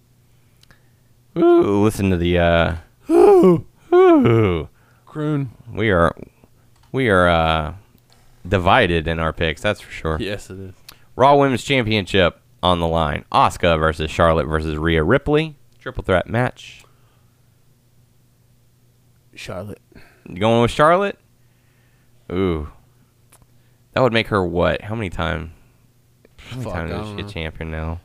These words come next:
Speaker 2: Sixteen times.
Speaker 1: She is not sixteen yet.
Speaker 2: Fourteen.
Speaker 1: That might
Speaker 2: Twelve.
Speaker 1: be more accurate.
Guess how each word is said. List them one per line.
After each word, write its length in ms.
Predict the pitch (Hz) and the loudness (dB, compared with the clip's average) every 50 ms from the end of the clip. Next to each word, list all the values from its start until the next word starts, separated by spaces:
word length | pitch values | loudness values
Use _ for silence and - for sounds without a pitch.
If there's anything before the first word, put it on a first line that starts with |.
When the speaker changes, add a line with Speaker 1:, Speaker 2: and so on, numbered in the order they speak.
| _ _ | _ _
Speaker 2:
Sixteen 600 | - - 202 214 185 - - - 147 123 117 104 | -10 -6 -6 -6 -6 -8 -10 -10 -10 -10 -10 -12
times. 280 | - 110 98 92 85 - - - - | -16 -18 -20 -20 -20 -20 -20 -20 -20
Speaker 1:
She 180 | - - - 101 | -14 -8 -6 -4
is 80 | 87 80 | -2 -2
not 260 | 80 82 85 85 - | 0 0 0 -2 -2
sixteen 520 | - 85 80 - - - 82 80 80 78 | -4 -8 -8 -8 -10 -8 -6 -6 -4 -4
yet. 180 | 78 80 82 87 | -4 -4 0 2
Speaker 2:
Fourteen. 680 | - 104 190 - - - - 127 117 110 101 101 98 - _ _ _ _ _ _ _ _ _ _ _ _ _ _ _ _ _ _ _ - | 2 2 2 2 -2 -8 -8 -8 -8 -10 -12 -14 -18 -20 _ _ _ _ _ _ _ _ _ _ _ _ _ _ _ _ _ _ _ -20
Speaker 1:
That 160 | - - 95 | -18 -14 -14
might 120 | 117 - - - | -10 -6 -2 0
Speaker 2:
Twelve. 340 | 175 185 190 196 196 196 - | 2 4 4 4 2 0 -2
Speaker 1:
be 60 | 73 | -6
more 180 | 76 76 76 76 | -8 -6 -6 -4
accurate. 500 | 73 76 76 - - 80 78 76 78 - | -6 -6 -8 -8 -6 -6 -6 -6 -6 -10